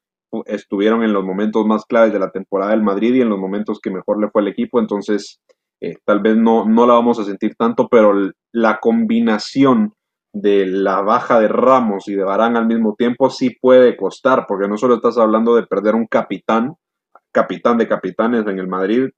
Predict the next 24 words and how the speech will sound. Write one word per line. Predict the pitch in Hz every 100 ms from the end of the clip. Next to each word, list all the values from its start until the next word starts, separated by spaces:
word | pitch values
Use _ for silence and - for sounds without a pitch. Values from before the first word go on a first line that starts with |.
| _
probablemente | 101 101 104 110 107 110
una | 104
de |
las | 95 92
leyendas | 92 95 101 107
más | 104 107
grandes | 107 110 107
de | 98
la | 90
historia | - 104 110
del | 107
club, | 127 143 165 _ _ _
sino | 131 127 135
que |
estás | 143 151 160 - _ _ -
hablando | 113 117 127 160
de | 165
perder | 117 113 127
casi | 117 139 160
un | 160
sistema | 120 107 - 170 131
defensivo. | 98 - 90 104 98
La | 98
mitad | 107 101 - 143 165